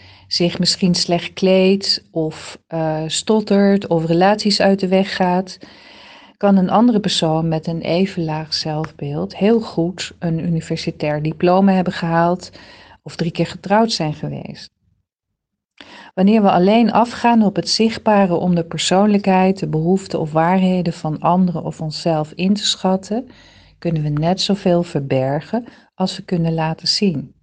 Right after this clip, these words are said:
Er zijn veel redenen, eh, te benoemen waarom we onszelf verbergen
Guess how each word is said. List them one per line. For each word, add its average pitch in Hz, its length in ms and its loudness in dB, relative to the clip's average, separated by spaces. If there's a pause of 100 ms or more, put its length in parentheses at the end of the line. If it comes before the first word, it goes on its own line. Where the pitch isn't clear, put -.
(1300)
Er 220 120 0
zijn 240 220 4
veel 262 320 4
redenen, 226 920 4 (600)
eh, 190 180 4
te 185 220 2
benoemen 196 640 4
waarom 190 540 4
we 170 320 2
onszelf 175 480 -2
verbergen 160 880 -2